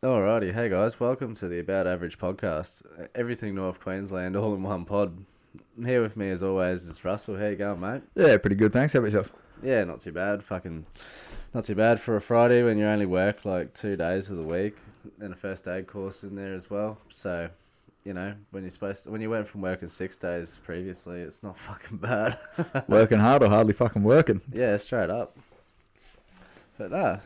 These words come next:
Speaker 1: no, it's good. Fucking weather's been interesting. It was, it started cooling down. We had, like, a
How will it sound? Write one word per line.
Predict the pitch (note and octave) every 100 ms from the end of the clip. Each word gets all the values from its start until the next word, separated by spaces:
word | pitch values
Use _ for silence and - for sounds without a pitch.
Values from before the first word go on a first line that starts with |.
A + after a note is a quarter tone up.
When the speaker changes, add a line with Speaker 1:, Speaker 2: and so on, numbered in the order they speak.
| - -
Speaker 1:
no, | C3+
it's | A2 -
good. | D#3+ F#3 F3+
Fucking | - C3+ A2 F2 _ _ _ - - _ _
weather's | C#3 D3 C#3+ B2
been | C3 B2+ A#2+ B2+ -
interesting. | A#2+ C3+ D#3 F3+ F#3+ F#3+ - - _ _ _ _ _ _ _ _ - - _ _ -
It | A#2+
was, | A#2 A#2+ A2+ G#2+
it | B2+
started | - D3 C3+
cooling | C3+ D3+ C3+ B2
down. | C3+ E3 F3
We | D#3+
had, | B2+
like, | G#2+
a | G2